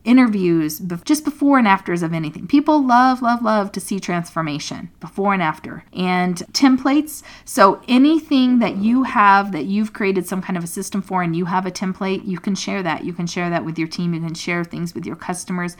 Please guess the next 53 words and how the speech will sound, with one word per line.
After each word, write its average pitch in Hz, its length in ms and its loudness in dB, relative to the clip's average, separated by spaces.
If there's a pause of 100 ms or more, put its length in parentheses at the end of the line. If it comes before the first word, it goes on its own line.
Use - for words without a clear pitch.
Templates 214 560 -2
are 170 180 0
amazing. 170 540 -2
People 165 340 -6
love 165 520 -2
that 156 120 -8
they 160 140 -6
can 156 160 -8
just - 240 -12
print 170 180 -6
that 160 140 -2
off 156 200 -4
and 147 200 -10
fill 165 320 -4
that 156 180 -4
in. 156 200 -6
It 135 120 -12
makes 165 240 -8
it 165 80 -12
so 165 100 -8
much 165 200 -4
easier, 165 260 -2
just 165 220 -8
like 165 120 -6
what 170 120 -4
I 156 60 -4
have 156 260 -2
for 165 100 -8
you 165 240 -2 (280)
for - 120 -4
your 160 140 2
social 170 380 -4
media 190 420 -2
content. 202 640 -4 (340)
Um, 170 300 0
I 151 80 -4
have 165 180 -2
a 165 60 -4
great 160 280 -2
template - 460 -10
for - 180 -10
you. - 220 -12 (260)
The 220 160 2
last 208 580 2
social 214 320 -2
platform 190 380 -2
I 185 100 2
wanted 180 340 -2
to 180 120 -2
mention 208 500 -2
again 220 240 0
is 262 140 -4
TikTok. - 500 -2